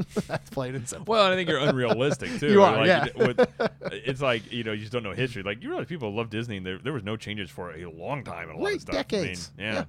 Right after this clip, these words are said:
Speaker 2: So, I, I, I agree. I agree.
Speaker 1: Yep.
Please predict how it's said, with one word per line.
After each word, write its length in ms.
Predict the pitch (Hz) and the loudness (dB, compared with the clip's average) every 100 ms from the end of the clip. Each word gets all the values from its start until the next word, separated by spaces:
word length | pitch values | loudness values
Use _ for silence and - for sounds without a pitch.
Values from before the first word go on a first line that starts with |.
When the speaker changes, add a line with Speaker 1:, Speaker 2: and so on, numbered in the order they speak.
| - | -10
Speaker 2:
So, 300 | - 90 85 - - - - - | -8 -6 -6 -12 -20 -20 -20 -8
I, 40 | 92 110 | -4 -4
I, 180 | 110 143 | -2 -4
I 160 | - 127 | -4 -4
agree. 500 | 165 123 135 214 156 - | -6 -6 -10 -8 -12 -12
I 80 | |
agree. 280 | 147 151 220 165 | -12 -12 -12 -6
Speaker 1:
Yep. 180 | 190 | -6